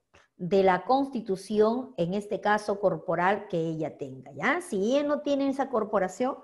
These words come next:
no va a poder manejarse muy bien ese proceso, ¿ok? Y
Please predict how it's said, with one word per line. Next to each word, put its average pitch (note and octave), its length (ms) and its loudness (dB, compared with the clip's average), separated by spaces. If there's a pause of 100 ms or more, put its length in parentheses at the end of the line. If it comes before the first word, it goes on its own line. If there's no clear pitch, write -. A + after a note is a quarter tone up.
(320)
no G#3 320 2
va C4 80 8
a B3+ 80 4
poder G#3+ 280 6
manejarse G#3+ 840 0 (200)
muy G#3 320 4
bien G#3 480 2 (100)
ese F3+ 340 -2
proceso, - 600 -10 (380)
¿ok? - 200 -6 (760)
Y F#4 380 8